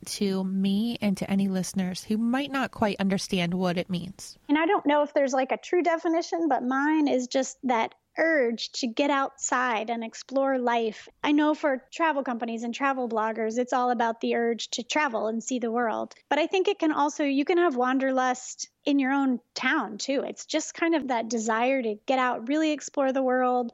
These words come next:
Speaker 2: look around, experience life, learn new things, see new places. And it's just that drive to keep exploring.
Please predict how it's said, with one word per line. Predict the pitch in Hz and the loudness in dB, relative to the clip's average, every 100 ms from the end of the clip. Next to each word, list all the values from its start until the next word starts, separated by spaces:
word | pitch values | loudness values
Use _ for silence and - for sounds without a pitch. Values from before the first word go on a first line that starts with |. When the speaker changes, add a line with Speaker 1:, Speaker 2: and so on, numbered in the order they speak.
| _ | _
Speaker 2:
look | 294 285 | 0 2
around, | 302 254 247 262 262 262 247 | 2 2 2 2 2 2 0
experience | - - - 269 294 285 277 - | -4 -8 -2 2 4 4 2 0
life, | 254 247 247 247 240 - | 0 2 2 2 -2 -8
learn | 294 277 311 | -2 2 4
new | 302 277 | 4 2
things, | 269 247 247 - | 0 0 0 0
see | 311 | 2
new | 294 269 | 2 2
places. | - 240 226 240 226 226 226 - - _ | 0 0 0 0 0 0 -4 -8 -12 _
And | 247 | 0
it's | 240 233 | 0 -2
just | - 254 - | -2 -2 -2
that | 247 226 | -2 -4
drive | 247 240 233 233 214 202 | -2 -2 0 2 0 -2
to | - | -6
keep | - 294 247 | 0 0 0
exploring. | 233 - 226 214 214 254 | -4 -4 0 0 -2 -6